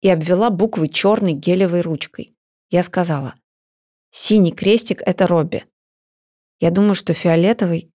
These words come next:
это кто-то другой». Ванесса быстро покачала головой, обметая щёки волосами.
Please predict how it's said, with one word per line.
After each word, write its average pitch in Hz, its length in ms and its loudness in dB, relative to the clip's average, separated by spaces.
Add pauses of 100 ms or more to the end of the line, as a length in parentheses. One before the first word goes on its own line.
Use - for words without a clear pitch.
это 185 180 -6
кто-то 180 300 -2
другой». 175 500 -4 (1040)
Ванесса 185 440 2
быстро 160 340 0
покачала 165 480 -2
головой, 160 400 2
обметая 165 380 2
щёки 165 320 -4
волосами. 156 640 -4